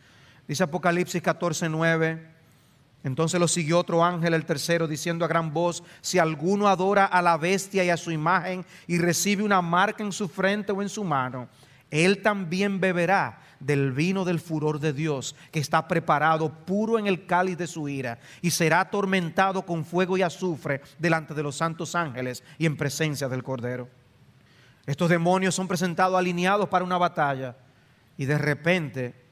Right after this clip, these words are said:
lo que tenemos es un super ejército. Dice el versículo dieciséis, "Y el número de los ejércitos de los jinetes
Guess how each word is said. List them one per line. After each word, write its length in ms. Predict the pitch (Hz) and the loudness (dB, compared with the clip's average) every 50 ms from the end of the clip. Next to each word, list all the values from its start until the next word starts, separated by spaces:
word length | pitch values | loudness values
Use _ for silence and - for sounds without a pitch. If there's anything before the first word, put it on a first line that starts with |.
| _ _ _ - | _ _ _ -6
lo 120 | - 151 139 | -4 -4 -2
que 80 | 156 | -2
tenemos 380 | 131 147 143 147 156 165 156 160 | -4 -2 -2 -2 -2 -4 -4 -4
es 120 | 170 - - | -6 -4 -4
un 140 | 170 151 135 | -4 -4 -4
super 400 | - - 190 196 156 131 175 156 | -6 -4 -4 -4 -2 -2 -2 -2
ejército. 600 | 147 123 139 131 113 - 123 107 - 123 113 113 _ _ _ _ _ - - _ - - | -2 -2 -4 -4 -6 -6 -10 -12 -12 -12 -14 -14 _ _ _ _ _ -20 -20 _ -14 -8
Dice 180 | - 156 - 175 | -6 -2 0 2
el 60 | 165 | 2
versículo 380 | 160 156 - 170 160 165 165 | 2 0 0 -2 -2 -2 -2
dieciséis, 720 | 147 147 135 139 139 120 131 156 151 147 143 127 - - - _ _ - - - | -2 -2 -2 -4 -4 0 0 0 2 0 -2 -6 -10 -14 -16 _ _ -20 -18 -8
"Y 80 | - 143 | -2 0
el 320 | 151 143 139 143 143 151 | 0 0 0 -2 -4 -2
número 320 | 156 175 190 196 214 208 202 | 0 2 2 2 2 2 2
de 80 | 180 | 2
los 180 | 196 196 180 - | 2 0 2 0
ejércitos 560 | 196 165 147 180 202 185 160 190 160 190 180 | 0 0 2 2 2 0 0 -4 -6 -6 -4
de 60 | 156 | -2
los 140 | 175 170 139 | -2 -2 -2
jinetes 520 | 160 160 156 175 180 - - 139 123 - | -2 -2 -2 -2 -2 -2 -4 -8 -10 -10